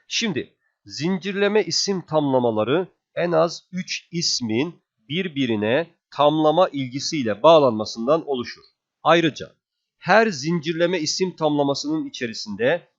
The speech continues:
birbirine tamlama ilgisiyle bağlanmış en az iki isim tamlaması vardır. Bunların ikisi de belirtili,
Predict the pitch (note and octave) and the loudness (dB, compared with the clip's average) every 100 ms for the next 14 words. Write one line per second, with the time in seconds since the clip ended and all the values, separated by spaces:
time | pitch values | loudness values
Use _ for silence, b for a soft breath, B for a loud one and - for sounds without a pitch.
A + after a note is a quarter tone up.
0 | _ F3+ A3 F#3+ E3 C3+ A#2+ - D3+ D#3+ | _ -6 -4 -2 0 2 0 0 2 4
1 | E3+ F3 E3+ D#3 C#3+ D3 F#3 D#3 B2+ A#2+ | 4 4 2 0 -6 -6 -2 0 4 4
2 | A2 G#2+ B2 F#3 - - _ _ F#3 F#3 | 4 2 0 -2 -6 -14 _ _ 0 2
3 | F#3 - - D#3 - G#3 - F#3+ F3+ C#3+ | 0 -2 -12 -12 -10 -8 -4 -6 -2 0
4 | C3+ B2+ B2 G#2+ F2+ - _ _ _ _ | 2 2 0 -4 -8 -8 _ _ _ _
5 | - F3 F#3 F#3+ G3+ - C#3+ - D#3 F#3+ | -4 -2 4 4 2 -2 -12 -8 -6 -2
6 | E3 C3 A2+ - G#2 A2+ F3+ F#3+ | 0 2 0 -6 -4 0 0 -2